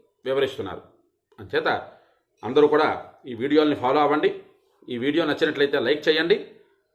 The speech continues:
ఈ వీడియో అందరికీ షేర్ చేయండి, ముఖ్యంగా అందరూ కూడా సబ్స్క్రైబ్ చేసుకోండి. మీ అమూల్యమైనటువంటి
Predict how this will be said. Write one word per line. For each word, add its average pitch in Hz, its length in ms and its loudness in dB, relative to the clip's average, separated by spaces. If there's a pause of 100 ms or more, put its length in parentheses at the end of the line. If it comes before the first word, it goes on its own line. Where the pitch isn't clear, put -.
(420)
ఈ 123 160 -10
వీడియో 165 260 4
అందరికీ 165 380 0
షేర్ 151 220 6
చేయండి, 170 300 2 (420)
ముఖ్యంగా 165 400 0
అందరూ 151 220 0
కూడా 160 180 2
సబ్స్క్రైబ్ 175 420 0
చేసుకోండి. 165 400 4 (520)
మీ 151 140 0 (120)
అమూల్యమైనటువంటి 185 840 4